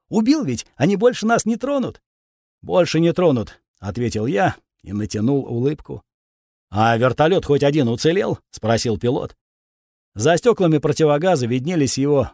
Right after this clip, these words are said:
уставшие глаза, полные скорби за своих людей. Но он не мог ни возразить мне, ни что-то изменить. Да, было заметно, как после моей демонстрации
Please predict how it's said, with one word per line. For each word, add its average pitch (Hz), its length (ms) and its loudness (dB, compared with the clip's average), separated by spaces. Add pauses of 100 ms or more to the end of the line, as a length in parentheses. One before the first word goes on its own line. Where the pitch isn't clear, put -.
уставшие - 640 -4
глаза, 127 520 -2 (400)
полные 180 420 2
скорби 156 420 0
за 117 140 -2
своих 135 340 -2
людей. 135 480 -4 (560)
Но 165 200 0
он 226 260 2
не 220 100 4
мог 220 380 -2
ни 110 160 0
возразить 185 540 0
мне, 131 420 -2
ни 135 160 -2
что-то 160 380 -2
изменить. 143 520 0 (600)
Да, 156 260 0
было 185 240 2
заметно, 180 440 0
как 117 180 -4
после 143 260 -2
моей 139 220 2
демонстрации 127 840 -2